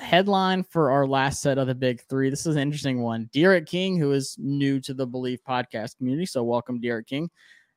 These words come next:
Was he forced to have season-ending injury? I saw a tweet with Derek King, um, quoting a tweet saying that, uh, Manny Diaz quoted in saying that King opted to have season-ending surgery.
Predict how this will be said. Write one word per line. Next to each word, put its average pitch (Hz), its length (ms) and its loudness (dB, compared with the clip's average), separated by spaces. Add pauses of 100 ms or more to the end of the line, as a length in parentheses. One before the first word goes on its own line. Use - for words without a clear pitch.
(260)
Was 143 240 0
he 277 160 2
forced 254 640 4
to 226 100 2
have 214 380 4
season-ending 180 1080 -2
injury? 143 520 0
I 131 80 -2
saw 170 340 2
a 147 60 0
tweet 180 340 2
with 143 180 0
Derek 147 380 2
King, 156 500 0 (160)
um, 135 260 0
quoting 214 520 8
a 160 60 2
tweet 156 360 4
saying 147 360 0
that, 131 340 2 (420)
uh, 135 180 2
Manny 165 300 2
Diaz 147 520 0
quoted 147 400 4
in 139 100 0
saying 135 500 -2
that 120 280 0 (240)
King 139 320 -2 (100)
opted 131 460 -2
to 135 80 2
have 127 260 2
season-ending 127 800 -4
surgery. 120 720 -2